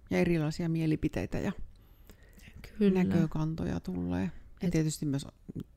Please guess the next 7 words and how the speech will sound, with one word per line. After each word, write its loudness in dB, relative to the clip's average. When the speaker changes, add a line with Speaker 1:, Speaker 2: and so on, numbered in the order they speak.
Speaker 1:
ihan -4
sitten -8
case-esimerkkiä, -4
et -8
sieltä -8
asiakastyöstä -6
ja -8